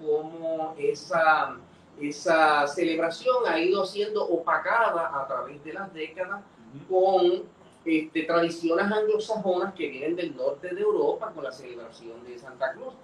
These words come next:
Speaker 1: Ya sabemos que celebramos mal la fecha de Santa Claus porque Santa Claus se celebra el día cinco de diciembre en Europa y acá lo celebramos el día del nacimiento de nuestro Señor Jesucristo,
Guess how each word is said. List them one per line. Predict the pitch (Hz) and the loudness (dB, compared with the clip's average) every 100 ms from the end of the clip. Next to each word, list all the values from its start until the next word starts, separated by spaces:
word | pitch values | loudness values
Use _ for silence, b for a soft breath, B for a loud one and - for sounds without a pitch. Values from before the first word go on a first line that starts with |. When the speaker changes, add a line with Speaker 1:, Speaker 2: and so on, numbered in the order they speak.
| b b - | b b -2
Speaker 1:
Ya | 170 | 0
sabemos | - 185 175 214 | 4 4 4 4
que | 214 | 0
celebramos | - 165 139 139 143 170 143 | 0 0 2 2 4 2 -2
mal | 127 151 185 | -4 0 0
la | 143 - | 0 -4
fecha | 180 170 - | -6 -10 -4
de | 143 | -6
Santa | 139 143 151 190 | -6 -14 -8 -8
Claus | 170 190 196 | -8 -14 -16
porque | 180 139 | -18 -14
Santa | 139 139 - | -14 -10 -10
Claus | 120 127 | -10 -16
se | 147 | -16
celebra | 156 127 143 160 127 | -14 -12 -8 -4 -4
el | 117 | -6
día | 135 | -10
cinco | - 127 131 - 139 135 | -10 -16 -18 -4 -2 -2
de | 135 | -6
diciembre | 151 147 139 143 151 | -10 -8 -6 -6 -8
en | 160 | -6
Europa | 180 170 139 - - B - | -2 0 0 -2 -6 B -4
y | 143 | -2
acá | - 123 | 0 -2
lo | 127 | -4
celebramos | - 151 156 156 143 143 139 | -4 -4 0 2 0 0 -4
el | 127 | -8
día | 131 170 | -2 0
del | - - | 0 -4
nacimiento | - 117 113 117 - 139 | -10 -14 -14 -14 -10 -10
de | |
nuestro | 139 139 151 | -10 -12 -14
Señor | 156 139 143 165 | -14 -16 -14 -14
Jesucristo, | 220 226 226 - 233 | -14 -10 -10 -4 -4